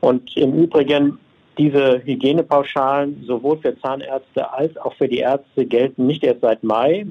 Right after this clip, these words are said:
sondern sie sind anwendbar ab neunten April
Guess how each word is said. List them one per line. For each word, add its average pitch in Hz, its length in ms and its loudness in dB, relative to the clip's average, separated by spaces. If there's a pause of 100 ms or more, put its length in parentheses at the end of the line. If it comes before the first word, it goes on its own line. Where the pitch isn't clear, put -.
sondern 127 340 0
sie 117 120 -2
sind 127 180 -4
anwendbar 135 680 0
ab 123 140 -8
neunten 123 460 0
April 127 540 0